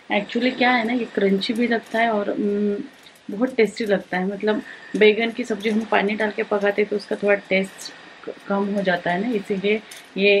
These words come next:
ऑप्शन बढ़िया है। Actually ये ना बड़े बैंगन का बनता है, जो हम भरता के लिए लाते हैं उसका ही बनता है, but वो मेरे पास अवेलेबल भी नहीं था और, अ, मुझे भरता खाने का इतने बारिश में कोई मन नहीं,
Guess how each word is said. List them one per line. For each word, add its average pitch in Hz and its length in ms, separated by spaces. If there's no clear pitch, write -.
ऑप्शन 196 380
बढ़िया 180 280
है। 180 220
Actually 214 360
ये 233 180
ना 254 100
बड़े 202 300
बैंगन 180 320
का 185 120
बनता 180 300
है, 175 120
जो 202 120
हम 220 120
भरता 202 280
के 214 120
लिए 220 120
लाते 214 280
हैं 247 80
उसका 202 260
ही 233 60
बनता 196 320
है, 220 140
but 202 280
वो 196 280
मेरे 196 240
पास 208 220
अवेलेबल 196 460
भी 202 120
नहीं 220 200
था 262 300
और, 196 120
अ, 190 480
मुझे 196 240
भरता 202 320
खाने 220 240
का 226 100
इतने 208 580
बारिश 190 440
में 214 100
कोई 208 120
मन 190 200
नहीं, 190 260